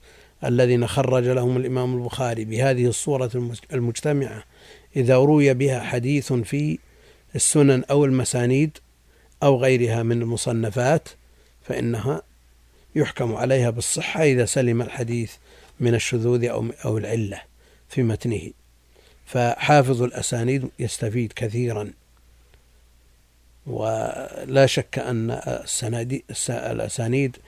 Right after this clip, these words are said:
هي السلالم التي بواسطتها يصعد طالب العلم إلى معرفة الصحيح من الضعيف من السنة.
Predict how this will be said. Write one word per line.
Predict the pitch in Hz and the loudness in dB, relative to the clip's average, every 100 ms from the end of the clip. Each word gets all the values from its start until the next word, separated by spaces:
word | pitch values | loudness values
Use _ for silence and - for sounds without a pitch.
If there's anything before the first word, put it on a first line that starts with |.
| - - | -20 -12
هي | - 123 | 0 0
السلالم | - 127 123 127 113 101 - _ _ _ _ _ _ - | 2 2 4 4 2 -2 -8 _ _ _ _ _ _ -6
التي | 117 117 - 113 - _ _ _ - _ - | -2 -2 -4 -6 -8 _ _ _ -20 _ -2
بواسطتها | 131 123 113 127 131 120 - 113 117 117 _ _ _ _ - - _ _ _ - | 4 4 2 -2 -6 -6 -2 -2 0 -4 _ _ _ _ -20 -20 _ _ _ -14
يصعد | - - 143 139 - 123 113 - _ _ _ - | -12 4 6 6 4 -2 -4 -6 _ _ _ -8
طالب | 113 117 113 | -4 -2 -2
العلم | 110 117 127 113 - _ _ _ _ - | -6 0 2 2 -4 _ _ _ _ -2
إلى | 123 117 | 0 2
معرفة | 107 117 120 | 0 0 0
الصحيح | 113 - - 110 117 120 117 | 0 -2 -6 -6 -4 -4 -4
من | 110 | -4
الضعيف | 117 110 110 113 113 - - _ _ - _ | -6 -6 -4 -2 -2 -6 -20 _ _ -20 _
من | - 113 | -2 -2
السنة. | 107 - 113 98 | 0 -2 -2 -4